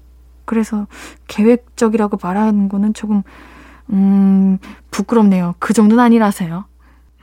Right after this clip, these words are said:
자, 노래 듣고 와서 이야기 계속 나눌게요.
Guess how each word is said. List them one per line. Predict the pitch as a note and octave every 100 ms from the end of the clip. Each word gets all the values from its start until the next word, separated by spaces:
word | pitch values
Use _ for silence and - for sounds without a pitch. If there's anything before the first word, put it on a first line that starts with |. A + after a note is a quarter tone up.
| - - - _ - A#3+
자, | C#4+ C#4
노래 | C#4 F4 E4+ C#4+
듣고 | C4+ C#4
와서 | A3+ A3+
이야기 | A3+ A3+ A3+
계속 | G#3+ G#3 A3
나눌게요. | G#3+ G3 G3 F#3+ F3+ F#3+ A#3 D4